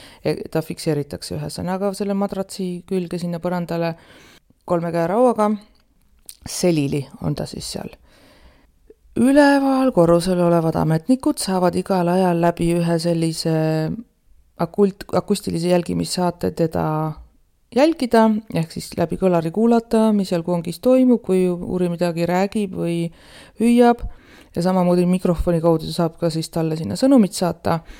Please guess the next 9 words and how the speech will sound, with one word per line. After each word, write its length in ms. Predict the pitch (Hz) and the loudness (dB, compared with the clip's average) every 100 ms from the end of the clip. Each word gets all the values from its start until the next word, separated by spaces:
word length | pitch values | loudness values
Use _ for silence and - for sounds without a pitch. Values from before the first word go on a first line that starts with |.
| - - - - | -20 -20 -16 -2
Ja 220 | 165 165 165 | 2 2 2
selle, 400 | 170 165 165 160 156 160 | 0 0 2 2 2 2
äh, 420 | 156 160 - 160 156 160 | 0 -4 -4 -2 0 -2
kainestusmaja 720 | 170 175 165 - 170 160 165 165 | 0 0 0 -4 -6 -2 -2 0
seal 120 | 165 | -2
all 160 | 170 165 | -2 -2
keldris 640 | - - 180 196 180 165 | -6 -4 -2 0 -2 -2
on 200 | - 170 | -2 -2
ka 180 | 180 | 0